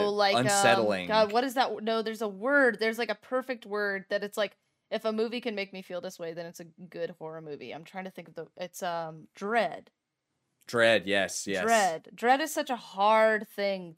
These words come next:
Speaker 2: to, to get people to feel.
Speaker 1: Yeah, people are so scared of Dread, they, they fall headlong into their nostalgia needs. <laughs>
Speaker 2: Oh my God.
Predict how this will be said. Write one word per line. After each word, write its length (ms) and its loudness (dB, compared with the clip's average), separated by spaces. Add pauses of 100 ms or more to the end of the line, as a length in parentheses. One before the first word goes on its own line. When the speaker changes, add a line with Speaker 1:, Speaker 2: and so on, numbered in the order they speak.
Speaker 2:
to, 300 -12 (580)
to 680 -8 (300)
get 220 -4
people 340 -10
to 160 -16
feel. 680 -14 (560)
Speaker 1:
Yeah, 200 6
people 300 4
are 80 6
so 240 2
scared 380 4
of 100 0
Dread, 400 2
they, 300 -2 (160)
they 220 -2 (120)
fall 340 2
headlong 460 -4
into 360 -8
their 280 -6
nostalgia 560 -6
needs. 600 -10
<laughs> 40 -20 (360)
Speaker 2:
Oh 100 -2
my 180 -10
God. 640 -6